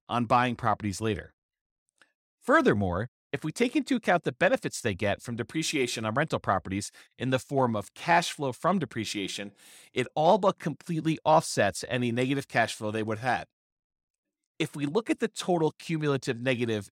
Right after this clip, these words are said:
true cash flow for all properties over the entire sixty-year modeling period, the only negative true cash flow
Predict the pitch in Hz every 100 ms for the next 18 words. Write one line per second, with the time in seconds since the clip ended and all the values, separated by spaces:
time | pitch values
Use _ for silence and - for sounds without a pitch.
0 | _ - - 240 302 285 - 101 92 -
1 | 87 76 87 - _ - 131 - 147 143
2 | 139 110 107 107 101 - 107 110 110 -
3 | 113 104 - - - 131 117 107 107 107
4 | 98 95 87 85 90 90 - - - -
5 | 117 - 151 185 220 226 175 151 151 139
6 | - - 214 233 - 127 104 - 104 101